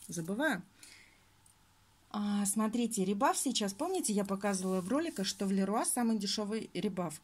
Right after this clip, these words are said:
он был двадцать два рубля. Все, нету. Мне кажется, блогерам нельзя показывать никакие,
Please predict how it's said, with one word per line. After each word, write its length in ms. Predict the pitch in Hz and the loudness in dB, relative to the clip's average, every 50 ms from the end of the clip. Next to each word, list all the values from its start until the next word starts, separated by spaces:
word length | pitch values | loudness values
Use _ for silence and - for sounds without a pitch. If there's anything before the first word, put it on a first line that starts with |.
| _ | _
он 200 | - 220 269 277 | -2 2 2 2
был 160 | 220 214 220 220 | 2 0 -2 -4
двадцать 460 | 202 175 180 185 202 196 - 208 190 | -4 -4 -2 -2 -2 -2 -2 -4 -2
два 160 | 170 180 180 | -2 0 0
рубля. 340 | 185 190 185 185 170 165 151 151 - _ _ _ _ _ _ _ _ _ _ _ _ _ _ - - - - - | -2 -2 -4 -4 -4 -4 -6 -8 -12 _ _ _ _ _ _ _ _ _ _ _ _ _ _ -20 -20 -20 -14 -8
Все, 320 | - - - 302 370 392 | -4 -2 0 2 2 4
нету. 480 | 339 262 226 254 302 302 - 214 175 - - - - - - - - - - - - | 4 4 4 4 2 0 0 -2 -4 -4 -8 -16 -20 -20 -20 -20 -20 -20 -18 -4 2
Мне 160 | 240 269 294 | 2 2 4
кажется, 380 | - 320 294 240 - - 240 214 | 6 6 4 4 2 0 0 0
блогерам 440 | 220 277 349 311 294 262 214 208 | 0 0 0 2 2 2 2 2
нельзя 300 | 208 214 226 233 254 247 | 2 2 2 4 4 4
показывать 540 | 220 202 190 190 196 190 175 170 185 160 196 | 4 2 0 0 2 2 2 0 -2 0 2
никакие, 720 | 190 208 196 220 214 202 196 202 202 196 190 190 180 170 | 0 2 2 0 -2 -2 -2 0 0 2 2 2 2 0